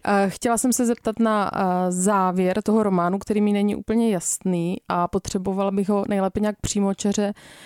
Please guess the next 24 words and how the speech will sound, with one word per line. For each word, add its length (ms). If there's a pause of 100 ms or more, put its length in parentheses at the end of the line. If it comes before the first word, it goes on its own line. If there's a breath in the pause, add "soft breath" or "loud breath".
(200 loud breath)
eh, 60
polopaticky 680
vysvětlit. 640 (260 loud breath)
Dorian 300 (100)
Gray 360 (100)
na 200
závěr 460
zničí 680
ten 220
svůj 320 (140)
obraz, 580
kolem 280
kterého 380
se 280
točí 260
celý 200
ten 180
román, 420 (440 loud breath)
a 180
obraz 300
tedy 160
nezničí, 580
ale 180
zničí 840